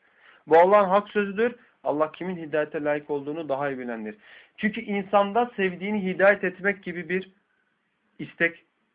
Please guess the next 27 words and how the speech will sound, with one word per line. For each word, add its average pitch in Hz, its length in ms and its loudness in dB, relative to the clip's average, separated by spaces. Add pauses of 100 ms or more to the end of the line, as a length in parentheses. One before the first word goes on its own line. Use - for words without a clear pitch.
doğacaktır. 120 600 -2
Neden? 175 380 -2 (380)
Ahireti 180 600 2
bilen, 185 280 2 (340)
cehennemin 165 480 0
şiddetini, 175 600 -8
azabını 156 520 -4
bilen 170 300 -4
bir 156 60 -2
adam 180 300 0 (340)
sevdiğinin 165 480 -4
oraya 160 300 0
girmesini 151 580 -8
istemeyecektir 120 800 -8
doğal 127 200 2
olarak. 107 320 -8 (680)
Oradan 170 380 2
kurtarmaya 180 520 0
çalışacaktır. 214 600 -4
Allah 185 360 -2
da 175 120 -8
buradan 175 360 -4
uyarıyor 135 480 -4
bizi. 135 220 -18 (680)
Sizin 175 260 -2
elinizde 175 560 -2
değil. 117 200 -2